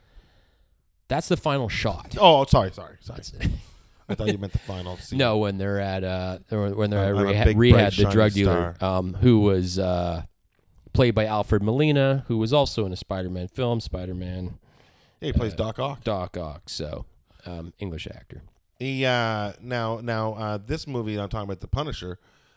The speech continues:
Speaker 2: um, he plays, uh, the Russian. The, uh,
Speaker 1: Okay.
Speaker 2: with the blue, he wears a blue and red pinstripe shirt, and he has blonde, uh, brush cut and metal teeth,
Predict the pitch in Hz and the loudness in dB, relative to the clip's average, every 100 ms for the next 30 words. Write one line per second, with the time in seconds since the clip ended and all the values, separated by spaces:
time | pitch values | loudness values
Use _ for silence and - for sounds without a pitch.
0 | _ 98 98 95 95 92 85 _ _ - | _ -4 -2 -2 -6 -10 -16 _ _ -8
1 | 131 156 - 120 104 98 98 - 92 87 | -6 -6 -4 -2 -2 -4 -8 -12 -12 -10
2 | 85 87 95 101 120 - - - - _ | -10 -8 -4 0 -2 -2 -10 -18 -20 _
3 | _ _ _ - 101 98 95 101 87 87 | _ _ _ -12 -8 -6 -2 -2 -4 -6
4 | 107 101 98 92 87 107 107 107 107 98 | -6 -4 -4 -4 -6 -4 -2 -4 -6 -8
5 | 92 98 98 95 87 101 113 113 101 95 | -8 -6 -6 -8 -8 -6 -4 -4 -6 -10
6 | 92 _ - 95 92 104 101 90 110 110 | -14 _ -20 -14 -8 -6 -6 0 -2 -2
7 | - - 104 - - 131 180 - _ _ | -10 -8 -8 -8 -10 -6 -6 -6 _ _
8 | _ _ _ _ _ 113 107 104 98 101 | _ _ _ _ _ -6 -4 -4 -6 -6
9 | 98 92 - 101 104 110 110 - 98 92 | -6 -6 -2 0 0 -4 -6 -10 -8 -8
10 | 90 113 139 - 175 - 101 92 90 98 | -6 -6 -6 -6 -8 -8 -10 -10 -10 -6
11 | 107 104 - 135 190 | -6 -4 -4 -6 -14